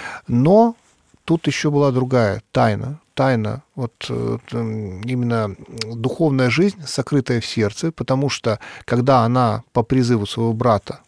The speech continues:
вот направляется из Англии на территорию современной Баварии, да, а, по дороге шторм,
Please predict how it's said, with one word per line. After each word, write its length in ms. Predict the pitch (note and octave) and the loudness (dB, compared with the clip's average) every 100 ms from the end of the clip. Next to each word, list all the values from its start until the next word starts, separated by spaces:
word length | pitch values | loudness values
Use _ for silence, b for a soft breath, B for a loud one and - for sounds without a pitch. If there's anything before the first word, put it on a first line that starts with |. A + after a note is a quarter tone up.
| - | -12
вот 120 | - | -6
направляется 840 | G#2+ A2+ A2 A2+ F#2+ - - G2+ - | -2 0 2 2 0 -4 -10 -10 -4
из 320 | B2+ G#2+ - | -4 -2 -6
Англии 540 | - A#2 A2 F#2+ F2 - _ _ | 0 0 0 -4 -8 -10 _ _
на 80 | A2+ | -8
территорию 440 | G#2 A2 - A2+ G2 | -6 -6 -2 -2 -2
современной 480 | - G#2+ A2+ G#2+ G#2 | -4 -2 -2 -2 0
Баварии, 480 | B2+ G#3 B3 C3+ - - | 4 6 4 0 -8 0
да, 180 | B2 G#3 B B B B B B B B - | 0 0 B B B B B B B B 0
а, 560 | B2 B2 A#2+ A#2 A#2 - | 4 6 6 4 2 2
по 100 | D3 | 4
дороге 640 | C#3 C#3+ A3 G3+ D3+ A#2 A2 - | 6 8 6 6 2 2 -4 -14
шторм, 640 | - - - C#3+ C#3+ G3 | -10 -8 0 4 4 2